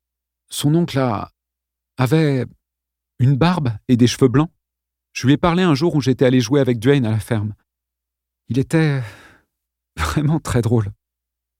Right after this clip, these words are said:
Mike cueillit une feuille et commença à la dépouiller. « J'ai entendu madame Somerset dire à maman qu'il avait été déchiqueté par le truc du volant.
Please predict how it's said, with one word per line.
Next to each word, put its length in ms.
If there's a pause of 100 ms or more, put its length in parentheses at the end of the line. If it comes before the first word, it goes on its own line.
(580)
Mike 480
cueillit 300
une 160
feuille 340
et 100
commença 540
à 40
la 120
dépouiller. « 580 (1400)
J'ai 200
entendu 400
madame 260
Somerset 460
dire 240
à 60
maman 320 (100)
qu'il 160
avait 180
été 180
déchiqueté 440
par 160
le 100
truc 180
du 100
volant. 260